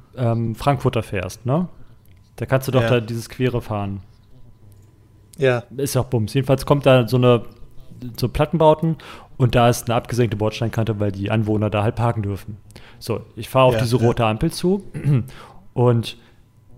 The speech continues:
Speaker 1: aus dieser Parkstraße, sage ich jetzt mal, ne, wie gesagt, abgesenkte Bordsteinkante, also ist der Typ für mich einfach uninteressant. Ähm,
Speaker 2: Ja.
Speaker 1: fahr halt einfach an ihm weiter. So, ich hab nicht mehr mitgekriegt, dass der sich aufregt. Auf, unterhalte mich mit meiner Freundin damals.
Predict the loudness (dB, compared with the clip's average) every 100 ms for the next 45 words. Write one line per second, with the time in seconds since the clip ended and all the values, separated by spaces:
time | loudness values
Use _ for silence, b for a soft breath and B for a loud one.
0 | -16 -2 -2 -2 0 0 2 0 -2 -10
1 | -18 -20 -20 -20 -20 -20 -14 -8 0 2
2 | 2 2 2 2 0 -4 -4 -2 -2 0
3 | 2 2 2 -2 -2 -4 -6 -8 -6 -6
4 | -4 -6 -4 -4 -2 -2 0 -2 -2 -6
5 | -6 -6 -6 -4 -4 -4 -6 -4 -4 -2
6 | -2 -4 -12 -14 -16 -16 -20 B B B
7 | B 0 2 2 0 -4 -20 -6 -4 -4
8 | -8 -20 -20 -20 -20 _ -2 2 4 4
9 | 2 4 2 6 6 6 0 -4 -18 -12
10 | -8 -8 -10 -10 -4 -2 -2 -4 -4 -4
11 | 0 -2 0 -2 0 0 0 -4 -8 -10
12 | -10 -16 -18 -14 -4 4 4 6 2 2
13 | 0 0 0 2 4 4 4 2 2 -2